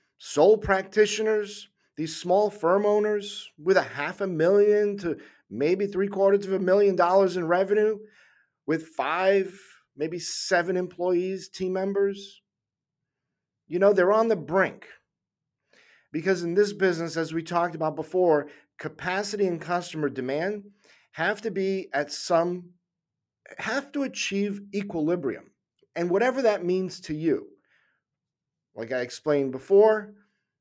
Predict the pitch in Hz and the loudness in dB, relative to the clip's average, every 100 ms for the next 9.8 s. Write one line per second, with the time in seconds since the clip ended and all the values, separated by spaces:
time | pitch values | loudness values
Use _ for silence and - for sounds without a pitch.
0 | _ _ 110 131 120 - 190 190 185 - | _ _ -10 -6 -6 -4 0 0 0 -2
1 | 180 170 165 170 _ 156 170 160 151 147 | 0 0 -2 -10 _ 0 2 2 0 4
2 | 151 143 147 143 139 _ - 107 - 156 | 4 4 2 0 -6 _ -16 -16 -12 -4
3 | 180 170 156 135 - 117 95 - 202 202 | 0 2 2 0 -10 -14 -14 -2 0 0
4 | 190 170 160 165 160 - 143 117 - 139 | -6 -8 -6 -8 -10 -14 -14 -12 -8 -8
5 | 104 101 110 - 87 101 98 - - - | -6 -6 -8 -8 -10 -10 -10 -16 -20 -20
6 | _ _ _ _ _ _ _ _ _ _ | _ _ _ _ _ _ _ _ _ _
7 | _ _ - _ - - - 170 165 - | _ _ -20 _ -20 -10 0 2 2 -2
8 | 156 180 165 165 165 160 160 131 104 117 | -2 -2 -4 -8 -4 -2 -2 -4 -4 0
9 | 156 202 202 247 233 - - | 0 0 -4 -8 -10 -14 -16